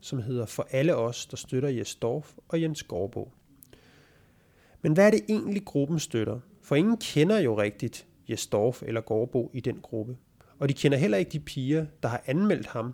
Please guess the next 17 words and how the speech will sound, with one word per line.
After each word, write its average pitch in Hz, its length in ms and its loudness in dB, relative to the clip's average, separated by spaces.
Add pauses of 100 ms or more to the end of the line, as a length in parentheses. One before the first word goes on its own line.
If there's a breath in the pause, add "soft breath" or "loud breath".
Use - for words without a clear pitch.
(160)
eller 131 140 -18
dem 147 300 -2
for - 160 -8
krænkelser. 113 580 -8 (920 loud breath)
Vi 185 80 4
har 214 80 10
kigget 214 320 4
lidt 208 160 4
ind 208 180 4
i 165 220 -2
kommunikationsteorien 151 1300 0
og 131 120 -8
fundet 160 300 2
lidt 165 180 -2
gode 143 280 2
sager 120 380 -2
frem 113 320 -4